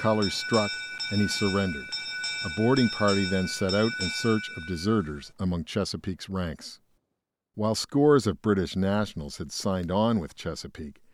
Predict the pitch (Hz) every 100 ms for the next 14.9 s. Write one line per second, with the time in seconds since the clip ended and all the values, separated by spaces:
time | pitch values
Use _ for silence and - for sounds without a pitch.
0 | _ _ _ 117 123 - 131 - 113 -
1 | 110 104 101 98 98 87 - 113 113 120
2 | - 98 98 98 98 95 95 92 90 80
3 | 92 76 71 - _ _ _ 98 107 123
4 | 117 92 78 67 - _ _ _ 101 104
5 | 110 90 78 80 85 92 107 107 90 92
6 | 87 82 - 101 92 - 73 - _ _
7 | _ _ _ 104 104 117 90 - 98 98
8 | 101 87 87 104 107 107 90 90 85 82
9 | 90 107 113 107 82 80 90 95 87 -
10 | 104 101 113 104 - _ _ _ _ 113
11 | 127 127 127 127 113 71 65 - 101 95
12 | - 120 123 110 104 98 95 101 95 107
13 | 107 104 82 80 80 90 80 95 95 85
14 | 85 - 85 76 - 92 73 - -